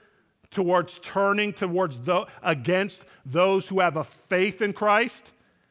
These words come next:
Anybody notice that trend before? He's what, this is what he's talking about.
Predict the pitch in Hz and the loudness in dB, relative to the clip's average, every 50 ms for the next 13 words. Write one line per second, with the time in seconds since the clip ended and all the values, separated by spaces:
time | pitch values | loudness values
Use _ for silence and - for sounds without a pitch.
0 | _ _ _ - 165 165 175 180 185 185 180 175 175 185 196 202 196 196 196 - | _ _ _ -6 -4 0 2 4 4 4 4 2 2 2 2 4 2 0 -2 0
1 | 214 202 202 202 - - 202 202 208 208 208 208 196 - 240 220 220 226 240 - | 0 0 0 0 -2 -2 0 2 2 2 0 -2 -4 -2 -2 0 2 0 0 -2
2 | - - _ _ _ _ _ _ _ _ _ _ _ - 185 175 151 170 202 208 | -6 -20 _ _ _ _ _ _ _ _ _ _ _ -8 -8 -4 0 2 2 2
3 | 190 151 165 175 165 151 185 202 190 196 214 - - 240 240 233 - - 175 156 | 2 2 -2 -2 0 2 2 2 2 2 -2 -2 0 0 2 2 0 -2 -6 -6
4 | 143 127 127 113 104 - | -6 -6 -6 -8 -10 -14